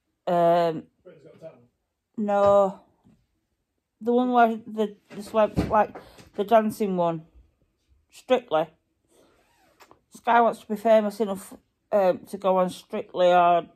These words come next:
Speaker 1: Dancing on Ice and stuff. Doggy Goes wins it. Be the first doggy to go do it, yeah? Mm-hmm.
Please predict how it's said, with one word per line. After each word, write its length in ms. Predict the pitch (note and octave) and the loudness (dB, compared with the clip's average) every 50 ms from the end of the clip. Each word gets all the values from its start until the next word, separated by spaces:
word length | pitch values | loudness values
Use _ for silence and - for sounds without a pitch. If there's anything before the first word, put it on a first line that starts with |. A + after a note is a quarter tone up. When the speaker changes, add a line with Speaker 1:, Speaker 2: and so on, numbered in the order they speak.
| _ _ | _ _
Speaker 1:
Dancing 340 | F3+ F3+ F3 F3+ - F#3+ F#3 | -8 -8 -8 -8 -8 -6 -6
on 100 | F3+ F3+ | -4 -4
Ice 240 | F3 F3 F3 - - | -4 -4 -6 -6 -10
and 100 | F#3 F3 | -14 -14
stuff. 200 | - - E3+ D#3+ _ _ _ _ _ _ _ _ _ _ _ _ _ _ _ _ _ _ _ _ _ _ _ _ _ _ _ _ _ _ _ _ _ _ _ _ _ | -14 -18 -20 -20 _ _ _ _ _ _ _ _ _ _ _ _ _ _ _ _ _ _ _ _ _ _ _ _ _ _ _ _ _ _ _ _ _ _ _ _ _
Doggy 260 | - G#3+ G3+ G3 G#3 G3+ | -4 -4 -4 -4 -6 -6
Goes 300 | - G#3 G3 F#3+ F#3+ F#3+ | -4 -4 -4 -4 -4 -6
wins 320 | F#3+ G3 F#3+ F#3 F3+ E3+ | -8 -8 -8 -8 -8 -8
it. 200 | F3 E3+ - - - - _ _ _ _ _ _ _ _ _ _ _ _ _ _ _ _ _ _ _ _ _ _ _ _ _ _ _ _ _ _ _ _ | -6 -8 -8 -8 -12 -20 _ _ _ _ _ _ _ _ _ _ _ _ _ _ _ _ _ _ _ _ _ _ _ _ _ _ _ _ _ _ _ _
Be 60 | - G3+ | -10 -6
the 140 | F#3+ G3+ | -4 -4
first 320 | G3 - A3 G3+ G3+ G3+ - | 0 2 2 2 2 2 0
doggy 220 | G#3+ G3 G3 F#3+ F#3+ | -2 -2 -2 -6 -10
to 80 | - | -4
go 180 | - G#3 G3 F#3+ | -2 0 0 0
do 240 | F#3 G3+ G3 F3 D#3 | 0 -2 -2 0 0
it, 140 | A#2 - - - | -2 -2 -2 -2
yeah? 240 | E3 F#3 G3+ G3+ G3+ - _ _ _ _ _ _ _ _ _ _ _ _ _ _ _ _ _ _ _ _ _ _ _ _ _ _ _ _ _ _ _ _ _ _ _ _ _ _ - | 0 0 0 0 -4 -10 _ _ _ _ _ _ _ _ _ _ _ _ _ _ _ _ _ _ _ _ _ _ _ _ _ _ _ _ _ _ _ _ _ _ _ _ _ _ -16
Mm-hmm. 460 | E3 E3 D#3+ D#3 D3+ C#3+ C3+ G2+ - | -14 -12 -12 -12 -12 -12 -14 -14 -14